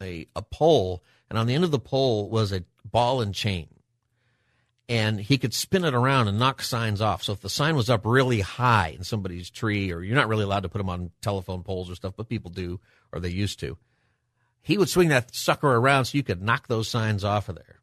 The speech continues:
You know, and we'd spend, you know, the night as college students, uh, doing this. One time somebody swung and missed, and they broke the passenger side window in the truck. So that was an expensive, uh, game of political sign baseball.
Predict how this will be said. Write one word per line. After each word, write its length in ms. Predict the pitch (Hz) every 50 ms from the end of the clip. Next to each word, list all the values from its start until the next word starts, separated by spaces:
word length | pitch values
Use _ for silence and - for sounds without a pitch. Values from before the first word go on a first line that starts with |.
| _ _ -
You 80 | 359
know, 80 | 381 -
and 80 | 117
we'd 160 | 120 - - -
spend, 420 | - - 110 120 143 135 135 135 -
you 100 | - -
know, 120 | - 90 104
the 100 | 127 135
night 160 | 156 - -
as 140 | 120 104 -
college 320 | - - - - 107 -
students, 360 | - - 80 80 87 - -
uh, 80 | 87 85
doing 200 | 90 98 90 90
this. 160 | 107 104 -
One 160 | 139 - 220
time 260 | - 170 147 143 139
somebody 320 | - - 147 147 131 110 95
swung 300 | - - - 139 131 110
and 100 | 98 107
missed, 300 | 139 135 - - - _ _ - _ _
and 120 | - 101 107
they 80 | 107
broke 300 | 95 95 117 135 131 -
the 80 | - 87
passenger 480 | - 123 123 127 107 - 107 90 92
side 260 | 92 - 117 101 95 92
window 320 | 104 139 139 110 98 85
in 60 | 80
the 80 | 80 80
truck. 260 | - - - - -
So 80 | - 107
that 100 | 117 127
was 120 | 135 110
an 80 | 110 95
expensive, 840 | 82 - - - - - 139 131 120 - - 101 87 82 82 - _ _ _ _ _ _ _ _
uh, 540 | - 95 92 90 90 90 87 85 82 78 76 - - _ _ _ _ - 113
game 300 | 104 117 107 101 95 95
of 120 | 90 - _
political 360 | - 107 101 90 - - 82
sign 340 | - - 90 87 82 82 82
baseball. 560 | 85 82 80 - - - - - - 98